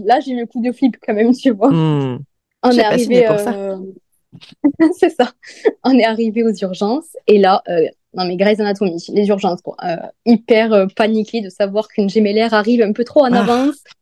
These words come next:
Speaker 2: Ah.
Speaker 1: euh, et, et avec un travail qui a l'air un peu avancé.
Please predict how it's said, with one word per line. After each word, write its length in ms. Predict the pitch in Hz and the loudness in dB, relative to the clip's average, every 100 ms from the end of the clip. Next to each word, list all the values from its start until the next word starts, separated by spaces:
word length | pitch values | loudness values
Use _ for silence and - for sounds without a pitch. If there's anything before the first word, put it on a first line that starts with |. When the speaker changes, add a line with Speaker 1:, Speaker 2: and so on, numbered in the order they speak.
| _ - | _ -2
Speaker 2:
Ah. 160 | 220 226 220 | 0 0 -2
Speaker 1:
euh, 180 | 220 214 - | -4 -6 -6
et, 200 | 233 220 _ - | -6 -8 _ -4
et 120 | 254 | -2
avec 200 | 233 233 | -2 -4
un 80 | 226 | -6
travail 300 | - 254 262 | -6 -4 -4
qui 120 | 254 | -4
a 60 | 220 | -6
l'air 160 | 226 226 | -6 -6
un 100 | 226 | -6
peu 120 | 214 | -4
avancé. 460 | 226 220 220 214 | -4 -4 -4 -8